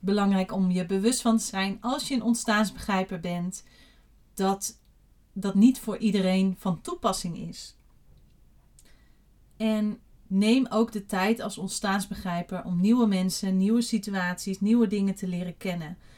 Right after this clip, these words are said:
Zodat je ook kan afstemmen op het nieuwe. Ik hoop dat je met deze podcastaflevering weer allerlei nieuwe ideeën en inzichten hebt gekregen in hoe je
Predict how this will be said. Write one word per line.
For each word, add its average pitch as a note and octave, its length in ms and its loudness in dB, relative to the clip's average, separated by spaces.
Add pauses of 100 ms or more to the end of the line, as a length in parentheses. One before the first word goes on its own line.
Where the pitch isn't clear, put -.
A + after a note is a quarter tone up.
(140)
Zodat G3 400 -4
je A#3 200 -4
ook G3 260 -4
kan F3+ 360 -4
afstemmen G3 720 -2
op - 260 -12 (420)
het - 220 -10
nieuwe. F3 380 -4 (3000)
Ik A3 200 -4
hoop C4 640 -2
dat A3+ 240 -2
je A3+ 100 2
met G#3 220 0
deze A3 540 2
podcastaflevering G3 1040 -2
weer G#3 220 0
allerlei A#3+ 360 4
nieuwe A3 380 8
ideeën A#3 480 6
en G3+ 100 -4
inzichten A3+ 520 2
hebt G3 180 -2
gekregen F3+ 720 -4
in F3 380 -6
hoe G#3+ 260 2
je F3+ 240 0